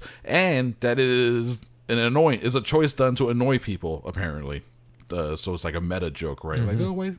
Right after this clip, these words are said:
Speaker 1: white women, eh,
Speaker 2: Yeah.
Speaker 1: Karens." And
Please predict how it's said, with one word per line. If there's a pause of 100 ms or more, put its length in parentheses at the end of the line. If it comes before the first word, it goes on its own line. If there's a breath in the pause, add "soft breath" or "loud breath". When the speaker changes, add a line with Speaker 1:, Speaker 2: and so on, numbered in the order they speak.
Speaker 1:
white
women,
eh,
Speaker 2:
Yeah.
Speaker 1:
Karens." (640 loud breath)
And